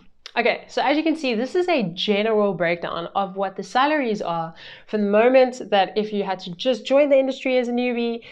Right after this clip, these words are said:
and work your way up the ranks. Now keep in mind that the salary that I'm showing you here is, for the most part, it has no other expenses. So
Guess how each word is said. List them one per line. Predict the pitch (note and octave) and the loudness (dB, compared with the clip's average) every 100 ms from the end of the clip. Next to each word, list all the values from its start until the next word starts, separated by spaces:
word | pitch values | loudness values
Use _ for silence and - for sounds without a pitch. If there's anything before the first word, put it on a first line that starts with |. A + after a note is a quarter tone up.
| - - | -12 -4
and | G3+ | 2
work | G#3 G#3 | 2 2
your | G3 | 2
way | F3+ | 2
up | F3+ - | 0 -4
the | E3+ | -4
ranks. | - - - - - _ - - - | -4 -8 -14 -18 -20 _ -20 -20 -4
Now | G3 G#3+ | -2 2
keep | F4 | 4
in | G#4+ | 4
mind | B3+ A#3+ F3+ F3 G3+ - - | 4 6 6 4 2 -4 -4
that | G#3 F#3+ - - | 0 0 -2 -12
the | - | -8
salary | G#3+ C4+ F4 D4 | 0 2 2 2
that | A#3+ A3 | 2 0
I'm | G3+ F3+ - F#3 | 0 -2 -8 -10
showing | - A#3 B3 A3+ | 0 2 4 2
you | G3 | -2
here | F#3+ - A#3 G#3 E3 E3 F#3+ - _ _ - | -4 -2 2 2 2 -2 -6 -10 _ _ 2
is, | A3 G#3 G#3 | 4 4 0
for | - | -4
the | G#3+ | -4
most | G3 G3+ A#3+ A3+ | 0 2 2 0
part, | G#3 F#3 F3+ F3+ - - - - - - - | 0 2 2 -4 -10 -20 -20 -20 -20 -20 -2
it | A3 | 0
has | G3+ A3+ G#3+ | 2 2 2
no | G#3 G#3 | 4 4
other | A3+ - G#3+ G3+ | 4 2 2 2
expenses. | F#3+ - G3 G3 F#3+ - - - - - _ _ | -2 -4 -4 -4 -6 -12 -14 -16 -20 -20 _ _
So | - B3 A3+ G#3+ | -6 0 2 2